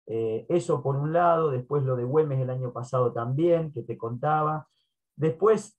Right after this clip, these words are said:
eh, yo te escuchaba que decías, "Lindo sería compartir", yo te voy a proponer algo para compartir, que es algo que sueño hace mucho,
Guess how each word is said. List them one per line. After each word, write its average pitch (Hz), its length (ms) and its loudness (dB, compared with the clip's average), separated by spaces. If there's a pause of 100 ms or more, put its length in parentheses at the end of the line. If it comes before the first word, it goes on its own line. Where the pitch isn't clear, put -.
(120)
eh, 120 280 -4
yo 170 180 -4
te 180 80 -2
escuchaba 170 520 0
que 135 80 -2
decías, 135 360 0
"Lindo 165 300 -4
sería 151 320 -2
compartir", 131 520 -2
yo 147 180 -10
te 156 80 -6
voy 160 80 0
a 127 80 -2
proponer 143 480 0
algo 120 260 0
para 113 180 -2
compartir, 120 500 -4
que 139 80 -4
es 131 120 -6
algo 143 220 -2
que 120 80 -4
sueño 147 320 -4
hace 127 180 -6
mucho, 151 440 -6